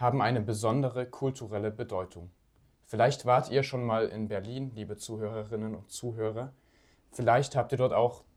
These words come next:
einen markanten Dialekt gehört oder manche Menschen nicht verstanden.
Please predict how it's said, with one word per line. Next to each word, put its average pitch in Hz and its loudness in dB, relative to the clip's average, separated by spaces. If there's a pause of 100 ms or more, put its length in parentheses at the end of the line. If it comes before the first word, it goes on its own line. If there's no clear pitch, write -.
(120)
einen 113 0
markanten 123 0
Dialekt 110 -2 (180)
gehört 123 -2 (340)
oder 117 2
manche 113 2
Menschen 113 -2
nicht 110 -4
verstanden. 104 -6